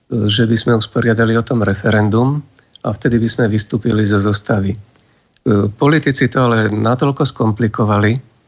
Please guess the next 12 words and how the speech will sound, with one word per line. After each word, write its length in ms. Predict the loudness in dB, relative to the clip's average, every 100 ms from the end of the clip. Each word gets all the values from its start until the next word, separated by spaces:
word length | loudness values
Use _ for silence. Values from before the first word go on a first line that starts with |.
| _ _ _ _ _ _ -2
no 60 | 0 2
a, 320 | 2 2 0
e, 240 | 0 -2 -4 -8 -8 -10 -12 -16 -20 -18 -14 -6
vyčerpali 640 | -2 0 0 0 0 0
by 80 | 0
sme 240 | -2 -2 -2 -6 -18 _ _ _ _
ten 160 | -4 0
čas, 160 | -2
ktorý 320 | -2 -2 0
tu 80 | 0
máš, 320 | 0 0 0
e, 80 | 0